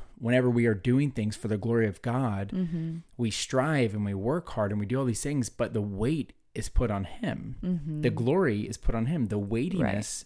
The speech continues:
Speaker 2: Right.
Speaker 1: is on him.
Speaker 2: Right.
Speaker 1: And it
Speaker 2: It's
Speaker 1: doesn't
Speaker 2: good.
Speaker 1: fall on my shoulders. And so
Speaker 2: Mm-hmm.
Speaker 1: it's a way for me to continue to, to work towards something, but it's all glory to him. And it was, like, this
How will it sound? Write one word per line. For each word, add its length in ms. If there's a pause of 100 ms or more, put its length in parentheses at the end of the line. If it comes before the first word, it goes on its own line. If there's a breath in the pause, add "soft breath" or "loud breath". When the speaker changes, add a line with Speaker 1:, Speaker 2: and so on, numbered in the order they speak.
Speaker 2:
Right. 80
Speaker 1:
is 100
on 180
him. 540
Speaker 2:
Right. 440
Speaker 1:
And 100
it 60
Speaker 2:
It's 100
Speaker 1:
doesn't 120
Speaker 2:
good. 40
Speaker 1:
fall 140
on 80
my 140
shoulders. 580
And 120
so 240
Speaker 2:
Mm-hmm. 80 (400 loud breath)
Speaker 1:
it's 200
a 40
way 160
for 160
me 80
to 60
continue 760
to, 680 (260 loud breath)
to 140
work 360
towards 280
something, 640 (640 soft breath)
but 120
it's 200
all 180
glory 300
to 100
him. 320
And 100
it 80
was, 120
like, 160
this 280